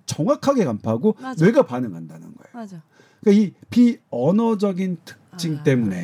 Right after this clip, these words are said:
Speaker 2: 네.
Speaker 1: 그것은 아직 에이아이가 못 따라온다.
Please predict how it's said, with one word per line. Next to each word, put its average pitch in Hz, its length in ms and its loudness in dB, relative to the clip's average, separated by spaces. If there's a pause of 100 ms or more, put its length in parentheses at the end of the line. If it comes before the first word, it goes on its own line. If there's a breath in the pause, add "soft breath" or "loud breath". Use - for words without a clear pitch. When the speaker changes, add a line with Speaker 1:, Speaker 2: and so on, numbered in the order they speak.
(120)
Speaker 2:
네. 156 280 -10 (760)
Speaker 1:
그것은 208 460 2
아직 151 320 -6 (560)
에이아이가 131 760 0 (320)
못 131 340 -6
따라온다. 107 760 -4